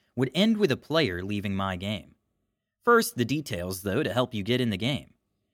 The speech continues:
Last night's session started with a combat with six level six characters. One of the members couldn't make it because she was sick. Nothing too fantastical. So we were down by one player, the Twilight Cleric. The mood was actually so good even then,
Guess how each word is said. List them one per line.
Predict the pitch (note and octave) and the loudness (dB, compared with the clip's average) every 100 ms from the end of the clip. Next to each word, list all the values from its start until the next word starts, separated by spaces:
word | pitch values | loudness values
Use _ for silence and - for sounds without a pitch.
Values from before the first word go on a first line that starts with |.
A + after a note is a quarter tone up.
| _ _ _ | _ _ _
Last | - F3+ A3+ G3+ | 2 6 6 4
night's | G3+ E3+ | 2 0
session | - - C3 - C#3 | -2 2 2 2 -2
started | B2+ - B2+ C3 C3 | -2 4 4 4 2
with | G2 | -2
a | F#2 | -2
combat | - F3+ A#2 F2 G#2 | 4 4 4 0 -2
with | A2 - | -4 -8
six | - E3+ E3+ - | -4 -2 -2 0
level | C#3+ A#2 | 0 0
six | - C3+ - | -2 -2 -2
characters. | C3+ C#3+ A2 - - - - _ _ _ _ | 0 0 -2 -8 -12 -12 -14 _ _ _ _
One | D3+ C4+ | 4 6
of | |
the | G#3+ | 6
members | E3+ E3+ F3+ F3 | 4 4 4 4
couldn't | E3 C3+ | 0 2
make | A2+ B2+ F3+ | 2 2 0
it | - | 0
because | G#2 G#2 | -6 -4
she | - A#2+ | -2 -2
was | F#2+ | -2
sick. | - D3+ - - _ _ _ | -2 0 -2 -6 _ _ _
Nothing | A#2+ G#3+ C4 B3 | 2 4 4 2
too | - G3+ | 2 0
fantastical. | F3+ C#3+ B2 D3 C#3+ F#2 D#2+ C2+ _ _ _ _ - | 2 0 4 4 2 -2 -12 -18 _ _ _ _ -10
So | - G#3+ | 0 2
we | G#3 C4 | 4 4
were | B3+ | 4
down | A#2 A#2+ C#3+ D#3+ | 4 4 4 6
by | A#2+ G2 | 4 4
one | G#2 C3+ A#2+ | 4 2 2
player, | C3+ D#3+ - - _ _ | 2 0 -2 -16 _ _
the | A2+ | -4
Twilight | - C3 D3+ F3+ C#3+ F3 | 0 4 6 6 2 2
Cleric. | F#3 C#3 - - _ _ _ _ _ _ _ | 2 2 -2 -14 _ _ _ _ _ _ _
The | B2+ | 4
mood | G#3 D4 | 6 8
was | B3+ D3+ | 6 6
actually | D3+ D3 - C3+ A2 | 6 6 4 2 2
so | - D#3 D#3 | 2 4 4
good | B2 D#3 F3 | 4 4 4
even | C3 G#2 | 2 0
then, | B2+ - G#2+ | 0 0 -4